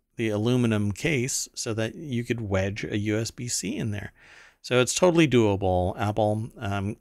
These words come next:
get on it and make the next phone U S B C.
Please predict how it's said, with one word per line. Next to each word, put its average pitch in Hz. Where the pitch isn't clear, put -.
get 156
on 120
it 117
and 98
make 120
the 127
next 113
phone 98
U 101
S 98
B -
C. 95